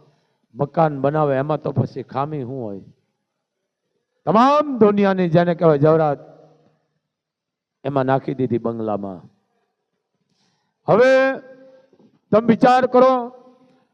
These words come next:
આપણે બંગલો લઈ, બંગલો લઈ એટલે આપણે વાસ્તુ કરાવી છે.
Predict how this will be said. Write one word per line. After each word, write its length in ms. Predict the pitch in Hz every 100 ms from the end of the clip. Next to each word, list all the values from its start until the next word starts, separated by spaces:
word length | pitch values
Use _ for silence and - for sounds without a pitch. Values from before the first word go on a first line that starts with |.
| _ _ -
આપણે 320 | 208 208 254
બંગલો 440 | 208 202 233 254
લઈ, 420 | 247 262 233 180 170 - - - 180 160 113 _ _ _ _ _ _ _ _ _ _
બંગલો 420 | 151 233 254 262
લઈ 300 | 247 269 233 175 131 - - _ _ _ _
એટલે 100 | 220
આપણે 320 | 220 220 220
વાસ્તુ 440 | 226 185 185 - 247
કરાવી 420 | 226 190 165 147
છે. 300 | - 120 95